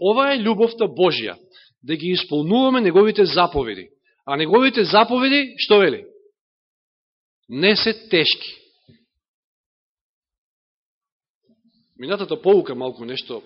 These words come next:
а, начнавме околу ова, кога зборувавме за тоа дали сега законот е јарем некој, или пак законот всушност нуди слобода, кога зборувавме за слободата, ако се сеќавате.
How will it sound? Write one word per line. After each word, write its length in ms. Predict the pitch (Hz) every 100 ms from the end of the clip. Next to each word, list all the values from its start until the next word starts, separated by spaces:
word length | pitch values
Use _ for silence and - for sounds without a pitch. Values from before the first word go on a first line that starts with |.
| _ _ _ _ _ _ -
а, 360 | 110 107 107
начнавме 600 | 110 123 139 - 123 -
околу 420 | 113 123 110 123 175
ова, 280 | 185 214 - _
кога 340 | - 143 139 113 _ _ 131
зборувавме 520 | 110 113 147 160 127
за 160 | 113 104
тоа 340 | 139 131 117 - _ _ _ _ _ _ _ - - _ - 233 _ _
дали 200 | 131 147
сега 540 | 127 143 135 131 110 92 _
законот 680 | 110 101 143 - 123 113 95 - - _ _ _
е 300 | 101 95 85 _ _ _ _ _ _ 117
јарем 760 | 117 117 143 196 277 262 -
некој, 460 | 156 220 233 302 302 _ _ _ _ 180
или 220 | 233 233
пак 300 | 208 220 220 - _ _ _ _ _
законот 580 | 120 190 190 190 175 -
всушност 500 | - 190 - 170 -
нуди 280 | 160 180 170
слобода, 640 | - 147 123 165 120 87
кога 100 | 120
зборувавме 360 | 117 135 135 127
за 100 | 127
слободата, 540 | - 107 120 95 85
ако 100 | _
се 160 | - -
сеќавате. 340 | 90 87 _